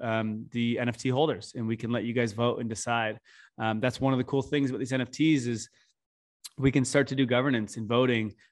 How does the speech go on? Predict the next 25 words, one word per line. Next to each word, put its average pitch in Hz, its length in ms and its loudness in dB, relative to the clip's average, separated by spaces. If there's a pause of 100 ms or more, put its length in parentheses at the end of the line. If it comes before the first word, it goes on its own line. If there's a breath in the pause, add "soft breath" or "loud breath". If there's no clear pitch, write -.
(140 soft breath)
uh, 117 160 2
to - 200 0
those 131 300 4
who 131 140 0
hold, 120 520 2
um, 110 320 -4
to - 140 -14 (140)
those 131 260 0
who 135 80 -2
hold 117 380 0
this, 113 240 -2
this 117 180 -8
token. 110 480 -2 (960 soft breath)
So 170 160 8
who, 214 400 8 (140)
who 190 160 2
will 247 200 2
receive 165 520 -2
the 131 100 2
Web 123 180 4
three 123 180 -2
Academy 117 380 -2
N 120 120 -2
F 113 120 -2
T 117 380 0